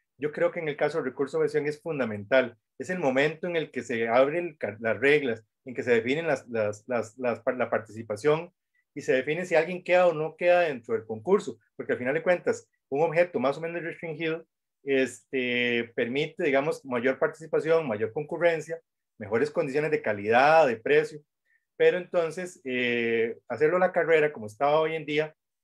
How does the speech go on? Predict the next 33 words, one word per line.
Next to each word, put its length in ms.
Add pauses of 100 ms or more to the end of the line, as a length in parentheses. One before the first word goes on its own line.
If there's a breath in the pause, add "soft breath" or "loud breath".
(180)
en 80
objetos 380
complejos, 540
porque 200
no 120
se 100
distinguía 600
además 360
en 80
la 60
normativa, 520 (400)
yo 80
creo 160
que 80
el 80
escenario 560
por 140
el 100
que 80
se 120
decantó 360
el 60
legislador 560
de 100
veinticuatro 640
días, 420 (220)
ocho, 320
ocho 240
y 60
ocho, 260 (340)
es 100
bastante 440
más, 420